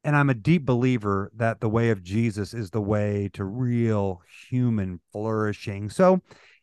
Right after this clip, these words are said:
it's a book about Jesus, but the particular interest for me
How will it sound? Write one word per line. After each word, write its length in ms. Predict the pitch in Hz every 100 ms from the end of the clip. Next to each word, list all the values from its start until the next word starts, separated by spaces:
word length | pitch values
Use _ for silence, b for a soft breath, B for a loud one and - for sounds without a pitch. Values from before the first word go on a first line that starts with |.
| _
it's 280 | 165 240 330
a 60 |
book 260 | 277 196 -
about 400 | 151 139 131 98
Jesus, 720 | 85 104 101 - 135 - - - _
but 360 | 117 151 156 - _ _ _ _
the 140 | 151
particular 920 | 139 - 220 - 214 165 135 117 101 95 _ _ _ _ _ _ _ _
interest 520 | 147 175 - 131 -
for 200 | - 127
me 560 | 110 107 101 98 95